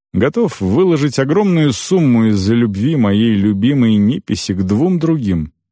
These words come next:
Разбудите меня кто-нибудь. Нет, не стоит. Деньги ведь тоже виртуальные. Я уже знаю много способов раздобыть еще,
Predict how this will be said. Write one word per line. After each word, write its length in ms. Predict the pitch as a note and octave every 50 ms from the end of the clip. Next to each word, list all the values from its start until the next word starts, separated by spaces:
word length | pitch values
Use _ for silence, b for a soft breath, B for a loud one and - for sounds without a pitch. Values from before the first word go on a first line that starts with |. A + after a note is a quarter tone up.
| _ _ -
Разбудите 880 | D3 D#3+ D#3 D#3 D3+ D3 D3 D3+ E3 D#3+ C#3 D3 F3 F3 D3 - D#3+
меня 320 | C#3 C#3+ C#3+ C#3+ C#3+ C3+ B2
кто-нибудь. 680 | - - D3 C#3 B2 A2+ G#2+ G2 F2+ F2 E2+ D#2 - _ _ _ _ _ _ - -
Нет, 400 | G#2+ B2 - - - _ - _ _ _ _ _ _ _ -
не 140 | - C#3+ D#3+
стоит. 500 | - - - F2+ E2 D#2 C#2+ C2+ _ - _ _ _ _ _ _ _ _ _ _ _ -
Деньги 320 | B2 C#3+ G3+ G3 D3+ A2
ведь 240 | G#2+ G2 F#2+ E2+ _
тоже 260 | - G#3+ F3+ A2+ F#2+
виртуальные. 880 | F2 E2+ F#2 F2 E2+ - - F#2+ A2 G2 F#2 E2+ D#2+ D#2 C#2+ C2+ C#2+ -
Я 180 | - C3 - -
уже 200 | D3 C3+ B2 B2+
знаю 360 | A2+ A2 A#2+ C#3 C#3+ B2+ A#2
много 420 | A2 G#2+ A2+ E3 G#3+ G#3+ D#3 A#2+ A2
способов 720 | - - - - E3 D#3+ - - C3+ C3 C3 A2+ - B2
раздобыть 560 | A#2 B2 A2 G#2 A2+ B2+ C3 D3 C3+ - -
еще, 420 | D3+ C#3+ - - - E3+ D#3 -